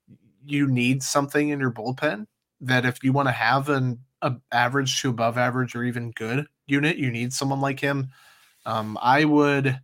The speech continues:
I don't even know if extend is the right word for him. I would just keep a-, and let him go through.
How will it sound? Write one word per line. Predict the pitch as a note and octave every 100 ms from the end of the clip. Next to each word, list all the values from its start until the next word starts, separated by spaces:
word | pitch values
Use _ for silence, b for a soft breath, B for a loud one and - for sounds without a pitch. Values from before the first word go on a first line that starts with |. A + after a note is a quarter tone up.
| _ _ _ _ _ _ _ _ _ _ _ _ _ _ _ _ _ -
I | F#3
don't | C4+
even | C4+ E3+
know | E3 E3
if | D3 C3 -
extend | C3 - - C#3 G3+
is | F#3+
the | -
right | B2 B2
word | D3+
for | - C3+
him. | A#2
I | A#2
would | D#3
just | E3+ C#3+
keep | - A3 - - _ _ -
a-, |
and | C3 C3 D3 C#3
let | D3
him | D#3+ D3
go | D3
through. | C#3+ D3 D3 D3 C3+